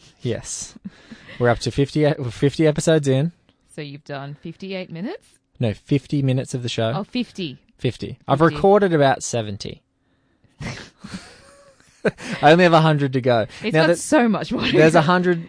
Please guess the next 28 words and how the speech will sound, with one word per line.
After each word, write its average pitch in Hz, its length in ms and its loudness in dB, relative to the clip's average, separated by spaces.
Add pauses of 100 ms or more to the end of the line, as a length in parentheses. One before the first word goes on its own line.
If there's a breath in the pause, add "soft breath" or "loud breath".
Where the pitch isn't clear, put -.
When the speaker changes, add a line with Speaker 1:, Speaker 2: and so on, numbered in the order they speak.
Speaker 1:
it's 147 180 -2
a 151 60 2
hundred 165 260 0
and 156 100 -2
seventy 135 340 0
minute 117 220 -4
film, 87 420 -12
the 120 100 -4
theatrical 113 600 -6
release 101 340 -8
for, 107 200 -16
from 110 260 -12
Warner 104 220 -8
Brothers 95 340 -12
that's 95 160 -14
on 95 80 -12
the 95 80 -14
Blu-ray, 92 320 -12
which - 180 -16
is 104 100 -14
what 98 140 -10
I'm 95 100 -14
using, 95 360 -10
not 123 180 -2
the 123 80 -4
definitive 107 480 -8
edition. 107 380 -10 (260 loud breath)
Um, 131 240 -2